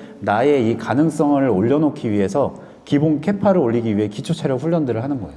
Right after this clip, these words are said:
심지어 지금 두 시간 십 분 이내 풀코스를 뛰는 그런 엘리트 선수들도 필수적으로 다 보강 운동들을 다 하고 있고요. 그렇기 때문에 우리는 해야 된다라는 게 저의 이야기고요.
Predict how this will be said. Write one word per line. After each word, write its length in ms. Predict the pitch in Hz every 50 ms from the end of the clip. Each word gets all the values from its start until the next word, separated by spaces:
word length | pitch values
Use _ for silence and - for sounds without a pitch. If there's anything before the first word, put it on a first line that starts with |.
| - -
심지어 680 | - - - 254 262 254 220 208 220 220 226 220 220
지금 280 | 220 - - 143 127 -
두 120 | - -
시간 220 | 117 - 143 131 127
십 220 | 123 - - -
분 160 | - 190 160
이내 380 | 120 107 104 107 110 104 95 95
풀코스를 520 | - - 160 160 - 156 - - 127 123 117
뛰는 340 | - 156 147 139 123 98 87 - - - - - - -
그런 220 | - - 123 123 113
엘리트 300 | 98 104 123 117 120 139
선수들도 540 | - 160 165 160 - 147 127 120 107 117 113
필수적으로 640 | - 202 208 202 180 170 151 139 123 113 110 104 92
다 220 | 87 87 82 80
보강 300 | - - 101 104 104 101
운동들을 720 | 101 98 92 90 90 87 - 82 82 - - - - 85 87
다 240 | - - 82 78 78 82 98 -
하고 260 | - - 156 160 143 107
있고요. 300 | 80 76 - - - - - _
그렇기 300 | - - 127 131 139 135 -
때문에 540 | 165 165 165 165 185 208 208 196 175 - - - - - -
우리는 600 | - 117 120 127 143 170 196 214 220 220 - - - -
해야 120 | 151 147 135
된다라는 1200 | 107 87 80 76 76 - - - - - - - - - - - - - - - 87 82 87 92
게 240 | 90 120 135 135 143
저의 360 | 139 - 95 90 87 87 - 87
이야기고요. 580 | 90 98 101 92 98 87 82 - 147 143 101